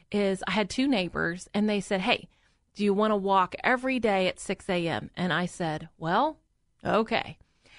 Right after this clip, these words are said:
And I'm telling you what, we did, like, ten to twelve thousand steps a day. And I think I added up,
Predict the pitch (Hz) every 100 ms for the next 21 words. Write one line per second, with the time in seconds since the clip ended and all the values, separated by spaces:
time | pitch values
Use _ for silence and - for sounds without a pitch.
0 | 208 - 226 214 196 _ - 214 220 233
1 | 226 180 185 202 - 214 269 226 233 185
2 | 143 - - 190 214 190 - 185 180 -
3 | 165 170 165 160 - 156 - - - 170
4 | 147 - 190 202 190 165 185 202 - -
5 | - 214 - 233 233 339 392 349 202 214
6 | 196 - 208 -